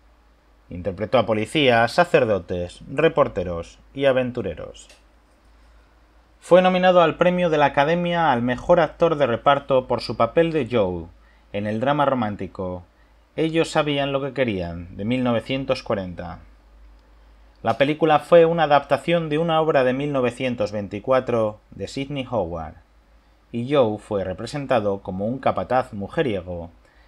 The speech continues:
que tenía una aventura con una mujer comprometida con uno de sus trabajadores. Si bien el papel de Gargan fue muy bien recibido por la crítica, el actor rival,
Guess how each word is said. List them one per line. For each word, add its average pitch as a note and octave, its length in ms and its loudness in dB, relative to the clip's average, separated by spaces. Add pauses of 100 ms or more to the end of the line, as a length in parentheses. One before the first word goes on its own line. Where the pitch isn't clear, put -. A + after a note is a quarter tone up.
(160)
que B2+ 120 -4
tenía C#3 340 -2
una D3+ 220 0
aventura C3+ 500 0
con A#2 140 -2
una A#2 180 -2
mujer A2 380 -6
comprometida G2 840 -4
con G2+ 220 -8
uno C#3+ 220 -4
de C3+ 80 -4
sus B2+ 220 -10
trabajadores. G#2+ 920 -6 (1160)
Si - 160 -4
bien D3 180 2
el C3+ 100 0
papel C3 380 4
de A#2 100 0
Gargan B2+ 380 2
fue B2 220 0
muy B2+ 340 -2
bien G2+ 340 -4
recibido G2+ 580 -4
por C#3+ 180 -2
la F#2 140 -4
crítica, F2+ 640 -8 (520)
el F#2 140 -8
actor D#3 340 -2
rival, G2 520 -2